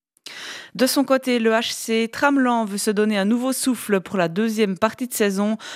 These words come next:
Le club de première ligue de hockey sur glace a remercié son entraîneur Lucien Ramseyer, en poste depuis une année et demie.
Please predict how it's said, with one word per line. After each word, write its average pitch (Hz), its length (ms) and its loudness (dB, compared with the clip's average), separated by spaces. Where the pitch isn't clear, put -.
Le 175 120 0
club 202 340 2
de 175 180 0
première 202 380 -2
ligue 190 240 -2
de 180 80 2
hockey 190 180 2
sur 226 180 -4
glace 220 320 2
a 185 60 0
remercié 233 720 0
son 190 220 -2
entraîneur 190 600 -2
Lucien 220 560 0
Ramseyer, 202 680 2
en 180 100 -2
poste 190 380 -2
depuis 170 380 -2
une 214 160 2
année 220 220 2
et 190 40 -2
demie. 185 300 0